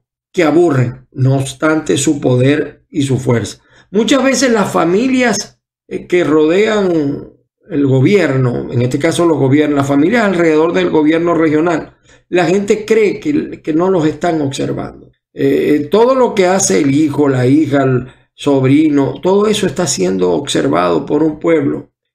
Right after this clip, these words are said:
que opina en so-, a sotoboche, en baja voz, pero que lo sabe y, y, y los chistes sobran. Y tengo que decirlo que eso pasa no solamente en Barinas, en toda Venezuela.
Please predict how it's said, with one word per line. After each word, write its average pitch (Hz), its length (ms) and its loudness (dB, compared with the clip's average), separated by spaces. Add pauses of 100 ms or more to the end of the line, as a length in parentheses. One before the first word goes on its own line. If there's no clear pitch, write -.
(100)
que 165 140 0
opina 180 760 -2 (340)
en 147 180 -2
so-, 170 300 -2
a 160 80 2
sotoboche, 165 1000 0
en 139 160 0
baja 170 240 0
voz, 180 460 -2 (300)
pero 160 280 0
que 147 120 2
lo 131 120 0
sabe 143 520 -2
y, - 80 -6
y, 131 800 0
y 139 40 2
los 139 180 2
chistes 180 380 -2
sobran. 160 520 0
Y 143 360 0
tengo 156 240 0
que 202 100 2
decirlo 190 480 2
que 147 80 0
eso 165 180 0
pasa 170 240 0
no 180 120 0
solamente 156 420 0
en 175 60 0
Barinas, 165 380 0
en 139 120 0
toda 139 220 2
Venezuela. 131 560 -4